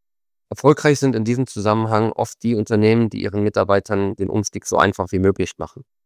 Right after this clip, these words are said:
Dazu gehören Förderung von heimischer Ladeinfrastruktur,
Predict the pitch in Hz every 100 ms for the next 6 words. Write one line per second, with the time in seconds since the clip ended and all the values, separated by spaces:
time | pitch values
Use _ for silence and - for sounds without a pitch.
0 | _ 95 - 101 95 95 90 90 - 117
1 | 117 110 113 - 95 98 98 98 - 85
2 | 110 135 123 - 110 - 107 - 101 98